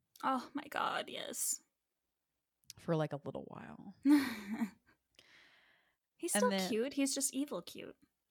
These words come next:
Speaker 1: <laughs>
Speaker 2: Yeah, but, like, you don't know that until, like, the very end.
Speaker 1: Yeah.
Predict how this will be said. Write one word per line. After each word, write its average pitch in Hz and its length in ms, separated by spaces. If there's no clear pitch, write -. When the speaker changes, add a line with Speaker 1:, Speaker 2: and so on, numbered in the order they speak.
Speaker 1:
<laughs> - 60
Speaker 2:
Yeah, 180 880
but, 254 140
like, 254 180
you 302 80
don't 339 180
know 208 160
that 226 140
until, 190 180
like, 185 120
the 165 120
very 135 560
end. - 380
Speaker 1:
Yeah. - 420